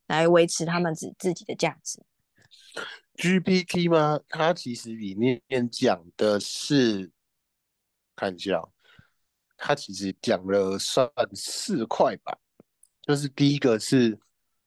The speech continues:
Speaker 2: 快速学习跟调整，它其实主要讲的是，它其实讲的意思是说，因为市场的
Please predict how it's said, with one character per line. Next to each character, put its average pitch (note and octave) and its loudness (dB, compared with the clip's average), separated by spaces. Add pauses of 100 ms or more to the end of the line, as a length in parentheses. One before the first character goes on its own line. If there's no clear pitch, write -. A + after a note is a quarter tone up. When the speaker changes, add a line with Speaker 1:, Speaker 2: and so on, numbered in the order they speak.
(200)
Speaker 2:
快 D#3+ 0
速 C3 -2
学 G2+ -8
习 G2 -10
跟 G#2+ -2
调 F2 -4
整， - -10 (180)
它 D#3 0 (200)
其 A#2+ -6
实 A#2+ 0
主 G2 -2
要 G2+ 4
讲 E2 -2
的 F#2+ -8
是， G2+ -2 (280)
它 C4 0
其 B2+ -6
实 B2+ -4 (140)
讲 F#2 0
的 A#2+ -6
意 D#3+ 0
思 C3+ 0
是 C#3+ 2
说， C3 -2 (540)
因 E3 4
为 D#3+ 4
市 D3 -4
场 E2 -12
的 E2+ -2